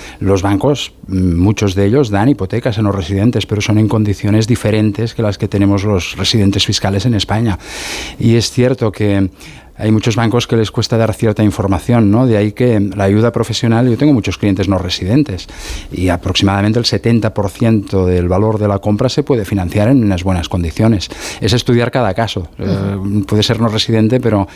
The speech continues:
Speaker 1: igual que cualquiera de los que estamos aquí, puede ser autónomo, puede ser funcionario, puedes tener una empresa, pues cada caso es diferente.
Speaker 2: Puedes tener ahorros, puedes no tenerlos, pues,
Speaker 1: Exacta-,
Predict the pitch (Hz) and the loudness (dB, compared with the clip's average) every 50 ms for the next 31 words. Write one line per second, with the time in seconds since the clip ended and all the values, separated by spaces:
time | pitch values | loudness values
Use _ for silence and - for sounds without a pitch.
0 | - - 98 95 104 104 - - 110 101 98 95 92 90 - - - 92 90 - | -12 -6 -2 0 0 0 -2 -2 -2 0 0 0 -2 -2 -4 -4 -4 -4 0 0
1 | 107 101 95 92 92 92 - 90 - - 98 92 85 90 92 - 156 151 - 104 | 2 2 2 2 0 -2 -2 -4 -4 -2 -2 0 0 -2 -2 0 0 0 0 -2
2 | 98 92 - - 92 87 90 90 - - 139 139 143 143 135 117 - 113 101 95 | -2 -2 -2 -2 0 0 -2 -2 0 2 2 4 4 2 2 0 -2 -2 -2 0
3 | - - 107 92 92 - - 98 92 - 98 104 120 120 120 120 117 110 - 113 | 0 -2 -2 -2 -2 -2 -2 -2 -2 0 0 2 2 4 4 2 2 0 0 -2
4 | 101 98 - - 95 98 95 87 95 92 92 92 87 117 123 117 - - 113 113 | -4 -4 -4 -4 -2 -2 -2 0 0 0 0 0 2 2 0 0 0 -2 -4 -4
5 | - - - - - - - - - - 113 110 107 107 - 104 - - 127 113 | -6 -10 -14 -16 -16 -16 -14 -8 -4 -2 -2 -2 -2 -2 -4 -2 0 0 2 2
6 | 117 123 - - 180 208 202 233 208 - 202 180 180 180 180 165 165 196 226 - | 0 0 0 0 0 2 2 2 2 0 0 2 2 2 2 2 2 2 2 0
7 | 214 202 - 202 180 180 165 160 165 151 151 165 175 208 233 240 226 196 196 180 | -2 -2 0 0 0 2 2 0 0 0 0 2 2 2 2 2 0 0 0 2
8 | 147 139 127 175 170 - | 2 2 2 2 0 0